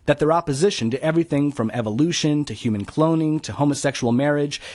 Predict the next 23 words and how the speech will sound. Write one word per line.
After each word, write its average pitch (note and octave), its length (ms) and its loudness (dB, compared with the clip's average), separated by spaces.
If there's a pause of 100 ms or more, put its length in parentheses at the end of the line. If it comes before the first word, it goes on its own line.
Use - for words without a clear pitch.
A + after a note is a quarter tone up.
(180)
is D3 120 2
accordingly E3 540 2
misguided C#3+ 760 -2 (180)
and A#2+ 140 0
lacking C#3 380 2
in A2+ 120 -2
reason. B2+ 420 -2 (1040)
When E3 120 0
combined F#3 380 2
with G3 100 -4
the C#3+ 100 -4
field G#3+ 340 2
day F#2 180 -4
that G2 140 -10
the A2+ 60 0
media A#2+ 320 0
has A2 120 -4
had G#2 260 -2
with A2 120 -6
the B2+ 100 0
intelligent B2+ 480 0
design B2+ 400 0
movement, D#2+ 340 -10